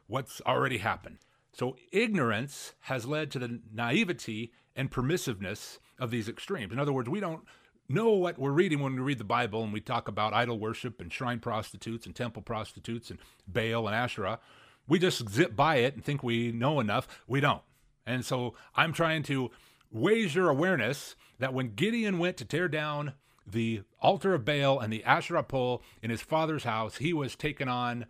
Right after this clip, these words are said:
uh, some really entrenched sin. So we'll talk about it more next week. But as we look at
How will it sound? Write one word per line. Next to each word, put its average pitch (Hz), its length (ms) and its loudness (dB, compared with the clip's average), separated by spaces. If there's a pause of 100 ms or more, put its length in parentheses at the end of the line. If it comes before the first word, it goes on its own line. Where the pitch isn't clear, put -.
(320)
uh, 107 160 -4
some 107 380 -6
really 135 560 2
entrenched 123 760 -2
sin. - 340 -10 (360)
So - 140 -6
we'll 180 100 0
talk 180 220 -2
about 135 220 2
it 120 80 -6
more 131 460 -2
next 135 340 -8
week. 104 220 -10 (720)
But 135 100 -2
as 156 100 -2
we 160 100 2
look 214 400 -2 (320)
at 143 320 -4